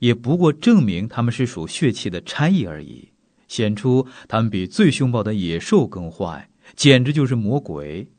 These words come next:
有残酷的天性，狡猾的来满足自己的残暴。你看，人有超自然的灵性，这就使得他们呢更加危险了。如果丧失这个灵性的话，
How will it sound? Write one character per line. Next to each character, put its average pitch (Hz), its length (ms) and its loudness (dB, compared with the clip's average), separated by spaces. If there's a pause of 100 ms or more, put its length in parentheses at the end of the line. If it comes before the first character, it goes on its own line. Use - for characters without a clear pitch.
(220)
有 117 240 0
残 120 280 -2
酷 120 160 -4
的 95 120 -4
天 165 320 0
性， 143 260 -2 (180)
狡 113 300 4
猾 107 240 0
的 131 140 0
来 101 120 0
满 85 320 -2
足 87 200 -8
自 117 160 -6
己 95 100 -8
的 76 100 -10
残 65 380 -14
暴。 - 300 -18 (880)
你 85 80 -12
看， 82 180 -10 (400)
人 123 160 4
有 113 180 4
超 117 240 -2
自 107 140 -2
然 95 100 -2
的 95 100 -4
灵 87 220 -8
性， 87 320 -8 (180)
这 165 120 6
就 156 80 4
使 113 160 -4
得 104 100 -4
他 101 160 -8
们 90 140 -4
呢 80 120 -6
更 131 200 -2
加 95 140 -4
危 87 120 -8
险 71 280 -10
了。 90 280 -12 (480)
如 180 160 6
果 160 160 4
丧 180 340 4
失 165 120 2
这 165 100 2
个 139 120 0
灵 104 240 0
性 143 120 0
的 101 80 -2
话， 82 220 -8